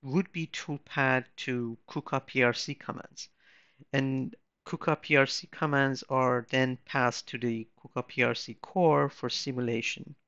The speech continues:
and as well for exporting the S R C file. So in general, we have, um, we have to take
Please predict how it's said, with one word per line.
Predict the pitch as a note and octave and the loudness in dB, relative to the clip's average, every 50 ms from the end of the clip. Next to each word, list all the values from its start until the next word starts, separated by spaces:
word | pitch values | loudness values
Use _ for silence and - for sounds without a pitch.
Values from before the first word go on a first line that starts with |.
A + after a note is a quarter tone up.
| _ _ _ _ _ - | _ _ _ _ _ 2
and | D#3+ E3 D#3 | 4 6 6
as | D3+ D3 C#3 - C#3+ | 6 4 4 2 2
well | D3 C#3 C#3 C3+ | 4 4 4 4
for | - - - B2+ B2+ | 2 0 0 0 0
exporting | A#2+ - - - - - A#2+ A#2 A#2+ A#2+ - A#2 A2 A2 A2 | 0 -4 -8 -10 -4 0 0 2 2 0 -2 -6 -6 -6 -6
the | A2+ D3 A2+ A2+ A2+ A2 - - | -8 -6 -6 -6 -6 -6 -6 -4
S | B2 A#2 - - | -4 -2 -2 -2
R | B2 A2 A2 | -2 -2 -4
C | - - - A#2+ - | -4 -4 -6 -6 -8
file. | - - - - - - E3 - _ _ _ _ _ _ _ _ _ _ _ _ - | -10 -8 -8 -8 -8 -10 -12 -14 _ _ _ _ _ _ _ _ _ _ _ _ -8
So | - - F3 E3 E3 D#3+ D#3+ - - - _ _ | 4 8 10 12 12 12 10 6 2 -6 _ _
in | - D#3+ D3+ D3 C#3 | 2 2 2 2 2
general, | - - F#3+ A3 A#3 F#3 C#3+ C3+ C#3+ E3 F3 | 2 4 6 6 8 8 8 8 8 8 4
we | D#3 D3 C3 | 2 -2 -2
have, | C3 D3+ C#3+ C#3 C3+ C3 B2+ - - - - _ - | 0 2 4 6 6 4 2 -2 -8 -20 -20 _ -4
um, | C3+ C3 C3 B2+ B2+ B2+ B2+ B2+ B2 A#2+ - - | -2 -2 -2 -2 -2 -4 -4 -6 -6 -8 -8 -8
we | C3+ | -4
have | B2 C3 C#3+ C3+ - - | 0 0 0 0 0 -4
to | C3+ | -14
take | - - - C3+ B2+ B2 - - - | -8 -2 0 2 2 2 0 -6 -16